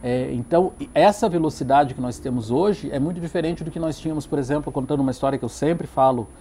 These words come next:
quando eu dou entrevistas, em noventa e dois ou noven-, noventa, acho que foi em noventa, desabou um edifício em Guaratuba,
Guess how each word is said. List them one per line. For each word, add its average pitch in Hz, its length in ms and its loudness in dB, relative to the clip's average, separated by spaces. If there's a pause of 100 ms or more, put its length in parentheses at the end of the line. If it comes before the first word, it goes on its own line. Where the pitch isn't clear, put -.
(360)
quando 120 220 -2
eu 113 500 0
dou 131 140 2
entrevistas, 127 720 0 (500)
em 143 140 2
noventa 156 440 0
e 143 120 0
dois 139 440 2
ou 123 80 -2
noven-, 127 380 -4 (380)
noventa, 127 600 -2 (400)
acho - 140 -20
que - 60 -20
foi 190 100 -2
em 196 60 -2
noventa, 123 600 -4 (720)
desabou 156 360 6
um 190 60 0
edifício 190 480 -2
em 185 40 -6
Guaratuba, 156 640 2